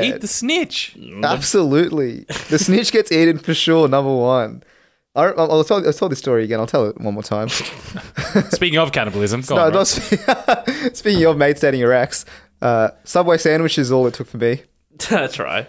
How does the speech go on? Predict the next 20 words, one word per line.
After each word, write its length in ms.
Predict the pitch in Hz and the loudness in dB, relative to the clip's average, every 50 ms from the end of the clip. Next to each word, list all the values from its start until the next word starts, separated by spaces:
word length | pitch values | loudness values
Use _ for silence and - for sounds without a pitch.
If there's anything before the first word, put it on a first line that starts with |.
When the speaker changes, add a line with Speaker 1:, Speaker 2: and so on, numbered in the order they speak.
| _ - | _ -2
Speaker 3:
One 160 | 127 139 139 | 0 0 0
foot 160 | - 156 147 139 | 2 0 2 2
long 160 | 135 135 131 | 2 0 0
Subway 280 | - 143 131 127 131 | 2 0 2 4 2
sandwich, 560 | 123 - 139 135 131 131 131 135 127 - - - _ _ _ _ _ _ _ - | 2 2 0 -2 0 -2 -2 -4 -4 -6 -10 -12 _ _ _ _ _ _ _ -4
large 320 | 113 117 123 123 117 - | 0 2 2 2 0 -2
drink 320 | - 131 143 151 160 - - | -2 -2 -2 -2 -6 -8 -8
and 200 | 110 110 110 110 | -6 -6 -4 -4
a 100 | 107 104 | -4 -6
cookie 480 | - - 135 131 - 117 113 127 - _ _ _ - | -4 -4 -6 -4 -4 -8 -10 -10 -12 _ _ _ -8
is 180 | 113 110 104 | -8 -6 -4
what 120 | 113 113 110 | -2 -2 -2
it 60 | 107 | -2
took 160 | - 117 113 | -4 -6 -8
for 80 | - 123 | -8 -8
me 120 | 113 110 | -6 -4
to 60 | 107 107 | -2 -2
get 120 | 110 104 | 0 0
over 260 | 104 104 98 101 101 | 0 -2 -2 -4 -6
it. 100 | - _ | -8 _